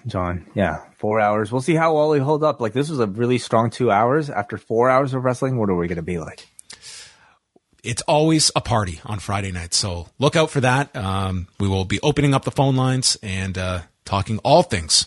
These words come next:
Speaker 2: professional wrestling from the past week. So thanks to everybody in the chat room, uh, for joining us live. As Wai mentioned earlier,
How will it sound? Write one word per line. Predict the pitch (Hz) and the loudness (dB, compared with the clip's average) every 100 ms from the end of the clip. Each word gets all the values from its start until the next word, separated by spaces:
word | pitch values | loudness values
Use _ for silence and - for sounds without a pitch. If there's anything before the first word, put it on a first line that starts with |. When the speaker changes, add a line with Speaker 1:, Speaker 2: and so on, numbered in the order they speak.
| - | 0
Speaker 2:
professional | 120 101 92 92 | 0 2 2 0
wrestling | 92 87 87 | 0 -2 -4
from | 82 98 | -4 -4
the | |
past | 90 90 - | -2 -2 -2
week. | 85 | -2
So | - 98 | -2 0
thanks | 90 - - 156 | -2 -6 -2 2
to | 156 | 2
everybody | 156 175 170 170 | 2 2 2 0
in | 151 | 0
the | |
chat | 127 190 185 185 | 0 2 2 2
room, | 180 180 - - | 2 2 -2 -4
uh, | 127 | -2
for | 143 | 0
joining | 131 160 165 | 0 0 0
us | 143 | 0
live. | 139 147 147 - | 2 2 2 0
As | 117 | 0
Wai | 175 | 2
mentioned | 180 170 151 - | 4 2 0 2
earlier, | 180 180 175 185 | 2 4 4 2